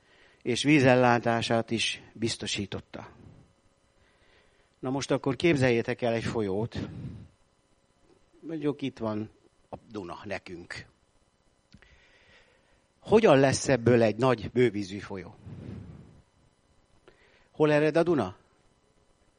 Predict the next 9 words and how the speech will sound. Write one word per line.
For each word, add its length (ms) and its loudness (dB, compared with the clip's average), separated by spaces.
A 120 -10
Fekete 400 -2
erdőben 460 0
és 160 -4
a 60 -4
Fekete 420 -4
erdőbe, 520 -2
vagy 260 -2
Fekete 560 -2